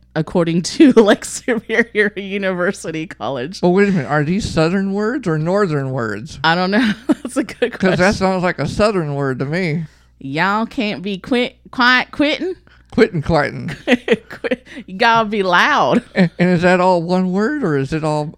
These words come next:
Speaker 1: Uh, no, it's, it's two wor-,
Speaker 2: Oh,
Speaker 1: two
Speaker 2: it's two
Speaker 1: words.
Speaker 2: words.
Speaker 1: Yeah.
Speaker 2: Okay,
Speaker 1: Quiet
Speaker 2: okay.
Speaker 1: quitting.
Speaker 2: Quiet quitting.
Speaker 1: Yes.
Speaker 2: Yeah.
Speaker 1: So you must be loud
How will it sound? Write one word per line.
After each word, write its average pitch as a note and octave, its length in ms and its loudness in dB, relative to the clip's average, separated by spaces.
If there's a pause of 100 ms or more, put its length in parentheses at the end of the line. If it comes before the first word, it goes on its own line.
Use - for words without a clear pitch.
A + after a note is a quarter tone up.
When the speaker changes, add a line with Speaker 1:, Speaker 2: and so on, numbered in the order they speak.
Speaker 1:
Uh, - 80 -8
no, F#3 280 0
it's, D#3+ 200 -4
it's C#3 260 -6
two A3 200 -4
wor-, D#3+ 320 -4
Speaker 2:
Oh, D#3 200 2
Speaker 1:
two F#3 120 0
Speaker 2:
it's C#3+ 80 -2
two F3+ 60 2
Speaker 1:
words. D3+ 60 0
Speaker 2:
words. - 160 -2
Speaker 1:
Yeah. C#3 200 -2
Speaker 2:
Okay, D#3 180 -6
Speaker 1:
Quiet F#3+ 380 0
Speaker 2:
okay. - 80 -12
Speaker 1:
quitting. F3 420 -6 (180)
Speaker 2:
Quiet E3 320 -4
quitting. D#3 380 -4
Speaker 1:
Yes. C#3 240 -4
Speaker 2:
Yeah. - 120 -10
Speaker 1:
So D3+ 120 -2
you D#3+ 220 -4
must F3 320 -6
be F3 120 -2
loud C3+ 680 -2